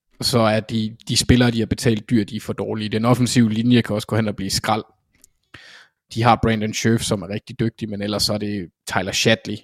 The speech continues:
Cam Robinson, som jeg nævnte før, og så Luke Fortner, der er rookie. Og så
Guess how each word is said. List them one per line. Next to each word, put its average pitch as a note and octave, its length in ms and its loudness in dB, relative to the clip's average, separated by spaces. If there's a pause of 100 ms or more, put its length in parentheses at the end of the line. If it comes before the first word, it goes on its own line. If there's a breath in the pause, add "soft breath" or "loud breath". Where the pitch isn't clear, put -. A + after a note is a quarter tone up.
(180)
Cam A2 260 0
Robinson, A2 420 0
som A2 160 -4
jeg G#2 140 -2
nævnte A2 260 -2
før, A#2 140 2
og G2 140 0
så - 100 -10
Luke G#2 300 -8
Fortner, A#2 340 -2
der A2+ 80 0
er A2 60 2 (120)
rookie. B2 300 -2 (720 loud breath)
Og G#2 80 -8
så G#2+ 320 0